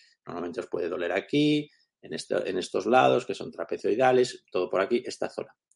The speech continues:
Muchas veces cuando las contracturas son importantes y empieza a ser ya una cosa que es una contractura potente, dolorosa, nos coge unos pequeños nervios que vienen por detrás, por el cuello, por esta zona de atrás, dos pequeños nervios que vienen por ahí,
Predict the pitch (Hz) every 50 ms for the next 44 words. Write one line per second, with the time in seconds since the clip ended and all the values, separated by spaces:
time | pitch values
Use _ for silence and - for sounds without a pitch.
0 | _ _ _ 131 139 165 190 208 202 - 165 143 160 151 - 117 110 - 107 104
1 | 104 101 98 - 110 104 - 110 104 - 139 131 113 107 - - 110 107 107 110
2 | 104 - 98 95 - - 143 147 135 113 107 101 - - 80 - 87 - 98 95
3 | - 104 95 98 101 98 95 95 90 87 - - 101 - - 98 - 92 - -
4 | _ _ _ _ _ - - - - - 90 - - - 82 92 - 90 85 -
5 | - - - - - 120 117 110 113 95 90 - - - - 110 117 - - 117
6 | - - - - - - - - - - - - - - _ - - 135 135 147
7 | 139 - - - - - 185 185 185 - 180 175 - - 151 147 139 135 - 131
8 | 135 135 139 131 123 139 139 135 135 123 104 95 92 - - - - _ _ 87
9 | 87 101 104 110 104 95 - - 95 87 90 - - 147 147 143 - 95 92 -
10 | - 160 170 156 139 123 - - - - - - - - - 107 - - - 104
11 | 101 - 156 160 151 - - 101 - - - 110 107 107 104 107 113 117 117 113
12 | 104 - - 95 98 101 98 101 98 110 117 139 165 180 180